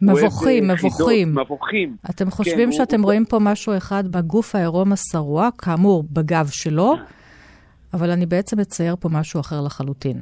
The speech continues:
Speaker 1: ואחד הדברים שוולסקז הכי אוהב לעשות, זה מראות שלא עובדות. המראה לא מראה את מה שהיא צריכה להראות. יש, אה, חוקר ולסקז מאוד מאוד חשוב, אדם בשם ג'ונתן בראון, שכתב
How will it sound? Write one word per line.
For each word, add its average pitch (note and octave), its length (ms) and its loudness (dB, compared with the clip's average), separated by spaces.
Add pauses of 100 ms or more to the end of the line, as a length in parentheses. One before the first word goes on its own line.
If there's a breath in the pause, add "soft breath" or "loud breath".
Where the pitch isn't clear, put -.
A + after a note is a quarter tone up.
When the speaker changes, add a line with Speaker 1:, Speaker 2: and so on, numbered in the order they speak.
(360)
Speaker 1:
ואחד E3 320 -2
הדברים F3+ 220 -6
שוולסקז D3 500 -2
הכי A#3 280 -2
אוהב F3+ 240 2
לעשות, E3 360 -4 (140)
זה A#2 180 -4
מראות C3 500 -2 (200)
שלא D#3+ 320 0
עובדות. C#3+ 600 -2 (380 soft breath)
המראה D3+ 460 -2 (100)
לא F#3+ 300 0
מראה F#3+ 360 -4
את F3 100 -8
מה E3+ 100 -6
שהיא E3 180 -10
צריכה C#3+ 240 -4
להראות. A2+ 540 -4 (420 soft breath)
יש, E3+ 300 -6
אה, D#3+ 240 -6
חוקר E3+ 440 -6
ולסקז D#3+ 440 -4
מאוד F3 360 -4
מאוד D#3+ 160 -6
חשוב, B2+ 440 -8
אדם C#3 240 -2
בשם C#3 220 -12
ג'ונתן C#3 420 -4
בראון, B2+ 260 0
שכתב C#3 320 -8